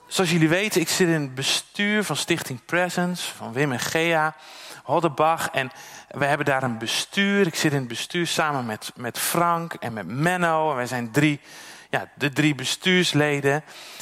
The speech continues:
En we, een aantal jaren terug kwamen we bij elkaar en we hadden nog nooit met elkaar een woord gesproken. Nog nooit elkaar gezien. En we kwamen bij elkaar en we,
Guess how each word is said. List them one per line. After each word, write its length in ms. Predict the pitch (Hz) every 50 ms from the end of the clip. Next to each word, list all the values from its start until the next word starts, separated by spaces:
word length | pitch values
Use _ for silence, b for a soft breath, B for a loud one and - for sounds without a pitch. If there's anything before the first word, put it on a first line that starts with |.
| B
En 120 | - 147 165
we, 440 | 165 160 151 - - - - - - _ _ _
een 160 | - 165 180
aantal 240 | 185 214 226 - 202 190
jaren 300 | 180 180 180 170 156 -
terug 220 | - 208 196 -
kwamen 300 | - 196 180 175 165 156
we 80 | 143 131
bij 200 | 151 196 214 202
elkaar 260 | 190 180 - 196 160
en 120 | 170 180
we 60 | 170
hadden 200 | 175 180 170 170
nog 220 | 165 160 156 - 156
nooit 760 | 160 170 175 185 196 214 233 240 240 233 220 - - - - B B B B B B B
met 140 | - 170 156
elkaar 520 | 151 - - 185 175 175 170 170 170 - - - - -
een 120 | 135 143
woord 380 | 131 143 151 147 151 - - - - _
gesproken. 720 | - - - - - - - 127 127 123 120 - - - - _ _ _ _ _ _ _ _ -
Nog 160 | - 170 175
nooit 400 | 170 190 208 220 220 220 - - B B B B
elkaar 400 | - 151 - - 160 147 147 143 B B B
gezien. 600 | B - - 139 131 139 147 165 156 143 123 101 - _ _ _ _ _ _ _ _ _ _ B B B B B B 151 127
En 100 | B 139
we 80 | 135 131
kwamen 580 | - - 185 196 208 226 240 240 214 175 143
bij 240 | 131 165 185 202 202
elkaar 640 | 196 190 - - 202 196 202 208 214 214 233 247 254 - - - - _ _ _ _ _ B B B B B B B B B B B B B _ -
en 200 | 165 170 165 156
we, 140 | 156 151